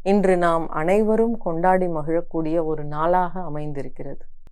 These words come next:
So, அப்பேற்பட்ட பெண்ணினத்தை, அப்பேற்பட்ட போற்றுதலுக்குரிய பெண்களை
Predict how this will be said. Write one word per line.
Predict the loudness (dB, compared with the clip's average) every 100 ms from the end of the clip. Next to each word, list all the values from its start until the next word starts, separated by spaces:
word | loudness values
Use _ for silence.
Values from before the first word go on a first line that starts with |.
| -8
So, | 6 8
அப்பேற்பட்ட | 8 8 8 8 6 4 6 6
பெண்ணினத்தை, | 6 2 4 4 4 4 0 -4 -6 -6 -10 -8
அப்பேற்பட்ட | -6 0 2 2 0 -4 -4 -6 -8 -10 -12 -10 6
போற்றுதலுக்குரிய | 6 8 8 8 6 2 0 0 -2 -2
பெண்களை | -2 2 2 2 0 -6